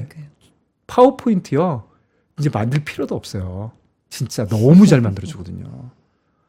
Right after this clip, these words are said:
Speaker 2: 그러니까 세상 일이 너무 많이 변하고 있는데, 에이아이가 이렇게 변하고 있는데, 사실 엊그저께 그
Speaker 1: 터보퀀트?
Speaker 2: 터보퀀트.
Speaker 1: 네네네.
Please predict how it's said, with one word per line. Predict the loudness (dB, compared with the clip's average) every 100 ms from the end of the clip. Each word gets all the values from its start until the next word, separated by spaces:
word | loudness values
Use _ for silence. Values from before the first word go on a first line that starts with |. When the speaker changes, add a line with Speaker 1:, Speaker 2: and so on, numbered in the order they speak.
| _
Speaker 2:
그러니까 | -6 -4 -4 -4 -6 -6
세상 | -8 -2 0 0
일이 | -2
너무 | -2 2
많이 | 2 2 -2
변하고 | -4 -6 -6
있는데, | -8 -10 -10 -10 -10 -12 -16 _ _ _ 0
에이아이가 | 4 6 6 4 2
이렇게 | 0 -4 -6
변하고 | -6 -6 -6 -6 -10
있는데, | -10 -8 -8
사실 | -8 -4 -4
엊그저께 | -6 _ _ -10 -10 -10 -10 -10 -10 _ _ _ _ _ _ _
그 | -14 -12 -12 -16 _ _ _ _ _ _ _ _ _ _ _ _ _ _ _ _
Speaker 1:
터보퀀트? | -8 -8 -10 -12 -12 -8
Speaker 2:
터보퀀트. | -6 -6 -4
Speaker 1:
네네네. | -6 -4 -4 -4